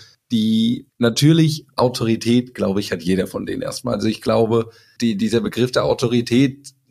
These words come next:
bedeutet nicht immer, dass da einer ist und, und da von da oben den Sonnenkönig macht. Also es gibt die ungesunde Autorität, den Sonnenkönig, und es gibt eine Autorität, die du natürlich als eine Führungskraft brauchst. Aber was schon auffällt, ist bei dieser Young Generation,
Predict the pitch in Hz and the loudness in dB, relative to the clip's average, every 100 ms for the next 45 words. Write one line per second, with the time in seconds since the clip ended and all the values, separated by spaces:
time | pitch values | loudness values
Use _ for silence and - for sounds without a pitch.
0 | - 127 - 113 117 120 127 131 131 131 | -20 -16 -10 -4 2 4 4 2 0 2
1 | 131 120 123 - 107 95 120 90 131 131 | 2 2 0 0 0 2 2 2 0 0
2 | - 117 113 104 113 113 113 - 117 113 | -2 0 0 0 0 2 0 0 0 0
3 | 123 120 117 113 139 131 107 98 90 90 | 2 2 2 2 4 4 2 0 -2 -6
4 | - 101 95 90 - 113 110 135 139 123 | -4 -4 -4 -6 -6 -2 0 2 2 2
5 | 135 113 120 127 120 120 123 117 101 110 | 0 0 -2 -2 -2 -2 -4 -2 -2 0
6 | 135 135 131 123 135 - _ _ _ _ | 0 2 2 2 0 -8 _ _ _ _
7 | - 113 107 - 131 131 127 85 113 120 | -4 0 0 0 -2 0 0 2 0 2
8 | 120 120 123 120 113 110 107 - 117 110 | 2 2 -2 -2 -4 -2 -2 -2 0 0
9 | - 104 120 117 104 - 110 - 110 110 | -2 -4 -2 -2 -4 -10 -14 -4 0 0
10 | - - 98 98 104 - 113 117 - 135 | -2 -8 -2 0 0 -2 -2 0 0 -2
11 | 135 135 120 117 117 110 110 104 120 131 | 0 0 0 -2 -2 -2 0 2 2 2
12 | 131 120 113 113 117 - 117 | 2 0 2 2 0 0 -2